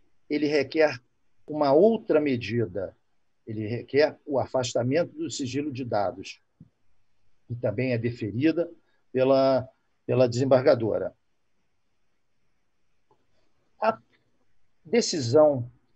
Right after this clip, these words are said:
que nós certamente não poderemos jamais esquecer de um, dessa violência que foi praticada contra um magistrado, se lastreia, a sua fundamentação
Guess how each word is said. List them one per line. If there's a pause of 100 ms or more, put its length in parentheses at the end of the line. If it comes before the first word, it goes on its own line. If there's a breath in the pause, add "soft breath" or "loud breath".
(340)
que
nós (720)
certamente (340)
não
poderemos
jamais
esquecer
de
um,
dessa
violência
que
foi
praticada (600)
contra
um
magistrado, (840)
se
lastreia, (1200)
a
sua
fundamentação